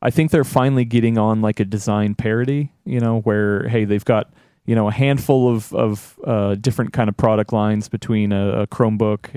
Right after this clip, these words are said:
and a, uh, you know, uh, home speakers and phones and stuff like that, and they're, they're all, the design feels like they all fit together, w-, which is, which is nice. You know, it's like a one, one big family that, that they're kind of, like, trying to push. So,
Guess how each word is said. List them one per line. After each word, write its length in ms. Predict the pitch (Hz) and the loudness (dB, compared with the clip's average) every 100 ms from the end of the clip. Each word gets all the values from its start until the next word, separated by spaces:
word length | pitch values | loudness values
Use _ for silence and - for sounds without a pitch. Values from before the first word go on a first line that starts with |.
| 113 | -8
and 220 | 107 101 | -6 -4
a, 360 | 101 101 98 - _ _ _ _ | -4 -4 -6 -10 _ _ _ _
uh, 680 | 107 95 92 92 95 - 113 | -4 -2 -2 -4 -6 -6 -8
you 140 | - 104 | -6 -4
know, 220 | 98 98 | -2 -4
uh, 240 | - - | -4 -6
home 240 | 120 117 107 | -2 -2 -2
speakers 800 | - 117 107 113 104 104 104 104 | -4 -4 -2 -2 0 0 -2 -4
and 180 | 98 98 | -6 -4
phones 420 | 110 107 104 107 | -2 0 0 -2
and 80 | 104 | -2
stuff 200 | 117 104 | -2 0
like 280 | 107 104 - | 0 0 -4
that, 80 | - _ | -14 _
and 160 | 110 117 | -4 0
they're, 160 | 113 113 | 2 2
they're 220 | 117 113 | 2 2
all, 160 | 117 117 | 2 0
the 160 | 120 | -2
design 540 | 110 117 120 117 123 117 | -2 0 0 0 0 -2
feels 500 | - 117 113 110 117 | -2 0 2 0 -2
like 140 | 101 | -2
they 120 | 110 | -2
all 160 | 104 98 | -2 -4
fit 260 | - - | -6 -8
together, 400 | - 104 95 95 95 | -6 -6 -4 -4 -6
w-, 200 | 107 104 | -4 -2
which 220 | 110 107 | -2 -4
is, 140 | 98 107 | -6 -8
which 320 | 107 107 107 | -10 -8 -6
is 120 | 107 104 | -8 -8
nice. 420 | 98 95 - - | -8 -8 -10 -8
You 100 | 104 | -6
know, 140 | 98 | -6
it's 160 | 98 - | -8 -8
like 160 | 101 | -8
a 260 | 104 98 98 - _ _ | -6 -6 -8 -14 _ _
one, 240 | 120 120 113 | -2 -2 0
one 200 | 135 143 | 0 2
big 200 | 131 110 | 0 -2
family 520 | - 117 110 107 101 | -4 0 0 0 -2
that, 280 | 101 98 - | -4 -6 -6
that 160 | 113 - | -8 -6
they're 120 | 98 | -8
kind 220 | - 101 | -6 -8
of, 100 | 101 | -6
like, 180 | 101 - | -10 -8
trying 260 | 113 101 | -6 -6
to 40 | 95 | -8
push. 380 | - 101 104 - | -6 -6 -6 -14
So, 340 | - 98 95 | -10 -8 -8